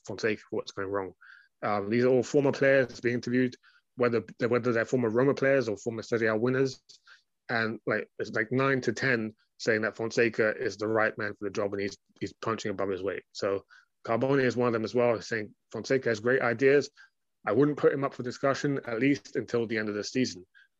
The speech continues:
This squad is made up of too many young players to aim for Champions League qualification, but Fonseca has them playing well.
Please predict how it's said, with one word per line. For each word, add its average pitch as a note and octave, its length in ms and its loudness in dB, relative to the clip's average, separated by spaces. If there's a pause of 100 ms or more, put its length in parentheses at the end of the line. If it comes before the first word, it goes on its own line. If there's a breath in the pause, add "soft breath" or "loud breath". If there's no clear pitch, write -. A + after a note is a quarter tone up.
(140)
This D#3 220 2
squad C3+ 520 2
is A2+ 120 -2
made B2+ 200 2
up A2+ 120 -4
of A2 80 -8
too F3 140 6
many D3 180 4
young C3 240 2
players G#2 340 -2
to A2+ 160 -6
aim G#2+ 120 -6
for G2+ 100 -12
Champions G#2+ 420 -6
League G#2+ 120 0
qualification, G2 640 -4 (320)
but A2 140 -4
Fonseca A2 520 -2
has G#2 200 -4
them G2 140 -6
playing F#2+ 280 -8
well. F#2+ 280 -8